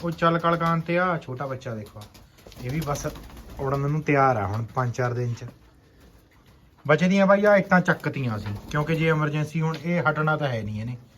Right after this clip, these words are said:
ਜੇ ਉਧਰੋਂ ਰੱਜ ਕੇ ਇੱਧਰ ਬੈਠਣਾ ਹੋਇਆ, ਬੈਠ ਤਾਂ ਸਕਦਾ ਨਾ ਇੱਟਾਂ ਤੇ ਫਿਰ। ਚਲੋ,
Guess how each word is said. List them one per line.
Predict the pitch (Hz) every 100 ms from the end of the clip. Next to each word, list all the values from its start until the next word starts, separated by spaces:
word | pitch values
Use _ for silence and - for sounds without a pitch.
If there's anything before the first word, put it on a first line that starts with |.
| - - - _ _ - - -
ਜੇ | 120
ਉਧਰੋਂ | 147 165 180
ਰੱਜ | 151 135
ਕੇ | 131 156 - -
ਇੱਧਰ | 139 135
ਬੈਠਣਾ | 135 135 - 151
ਹੋਇਆ, | 151
ਬੈਠ | 135 131 131
ਤਾਂ | 139
ਸਕਦਾ | 131 127 135
ਨਾ | 156
ਇੱਟਾਂ | 156 - 135
ਤੇ | 131
ਫਿਰ। | 131 127 - _ - - - _ _ _ - - - - -
ਚਲੋ, | 127 117